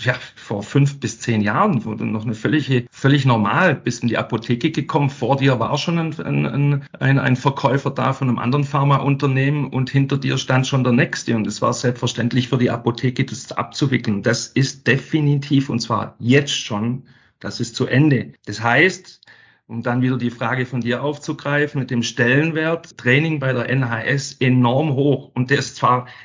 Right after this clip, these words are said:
genau dadurch auch dramatisch gestiegen. Mag sich jeder, der sich diesen Podcast heute anhört, noch dran erinnern, selbst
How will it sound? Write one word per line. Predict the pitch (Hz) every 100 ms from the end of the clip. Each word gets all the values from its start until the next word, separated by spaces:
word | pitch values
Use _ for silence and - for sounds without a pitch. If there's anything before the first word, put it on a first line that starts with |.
| -
genau | 131 127 123
dadurch | 123 131 147 139 123
auch | -
dramatisch | - 120 120 135 135 123 -
gestiegen. | 107 135 180 156 120 -
Mag | 117 123 143
sich | - 135
jeder, | 127 147 151
der | 139 139 127 - - - - -
sich | - 131
diesen | 131 127 123
Podcast | 135 123 - 131 -
heute | 123 -
anhört, | 123 143 139 139
noch | 123
dran | 135 131
erinnern, | 120 127 147 147 139
selbst | - 131 151 - -